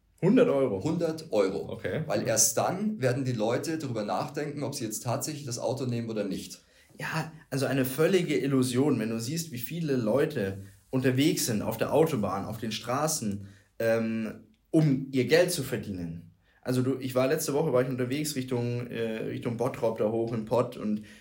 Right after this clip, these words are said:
Speaker 1: äh, weißt du, da, da ist ja überall Dynamik drin, die Leute fahren durch die Gegend, die Handwerker fahren mit ihren Autos, du siehst die Vertreter, die rumfahren,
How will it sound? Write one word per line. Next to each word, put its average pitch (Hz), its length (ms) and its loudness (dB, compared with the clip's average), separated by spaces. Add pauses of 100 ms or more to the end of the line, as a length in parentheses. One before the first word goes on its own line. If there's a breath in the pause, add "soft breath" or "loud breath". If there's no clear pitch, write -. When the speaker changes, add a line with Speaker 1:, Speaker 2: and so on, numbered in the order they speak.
(140 loud breath)
Speaker 1:
äh, 110 220 -2
weißt - 180 -2
du, 151 60 -2
da, - 140 -2
da - 180 -10
ist - 200 -8
ja 151 80 2
überall 151 320 0
Dynamik 135 460 0
drin, 131 120 2
die 127 60 4
Leute 127 260 4
fahren 123 180 -2
durch 127 120 0
die 135 60 0
Gegend, 127 180 2
die 127 80 0
Handwerker 127 500 0
fahren 127 200 -2
mit 139 100 0
ihren 147 180 -2
Autos, 127 560 2 (220 loud breath)
du 143 80 -2
siehst 160 220 -2
die 180 60 -6
Vertreter, 151 500 0
die 127 100 2
rumfahren, 127 720 0